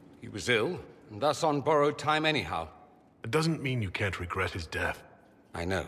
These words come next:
Speaker 1: Felix used to sneak me treats from the kitchens when I was working late in his father's study. "Don't get into trouble on my behalf," I tell him.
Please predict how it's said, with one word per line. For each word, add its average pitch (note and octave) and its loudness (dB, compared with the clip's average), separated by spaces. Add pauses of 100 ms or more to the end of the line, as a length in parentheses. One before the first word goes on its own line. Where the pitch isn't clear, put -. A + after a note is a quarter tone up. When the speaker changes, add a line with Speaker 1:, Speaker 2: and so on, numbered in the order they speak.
(680)
Speaker 1:
Felix G#2 -2
used - -8
to - -8
sneak - -8
me G2 -6
treats - -4
from D#2 -10
the D#2 -10
kitchens D2+ -10
when E2 -6
I E2 -2
was E2 -6
working G2 -6
late F#2+ -6
in F2+ -10
his D#2+ -8
father's D#2+ -8
study. F2+ -12 (540)
"Don't D3 -2
get D#3+ 0
into C3+ -2
trouble C3+ 0
on B2+ 4
my C3 4
behalf," G#2+ -4
I F#2+ -8
tell F2+ -6
him. A#2+ -8